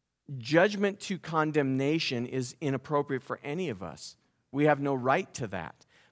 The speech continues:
But what we do have right to is to challenge and say,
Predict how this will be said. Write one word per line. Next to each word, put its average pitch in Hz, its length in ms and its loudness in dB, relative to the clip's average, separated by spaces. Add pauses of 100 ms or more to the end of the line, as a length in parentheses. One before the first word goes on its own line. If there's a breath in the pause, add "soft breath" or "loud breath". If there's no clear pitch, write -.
But 147 140 0
what 147 180 2
we 127 140 0
do 175 240 -2
have 139 240 2
right 110 240 0
to 117 200 -6
is 117 200 -6
to 123 120 -12
challenge 135 680 -8
and 104 140 -6
say, 117 300 -6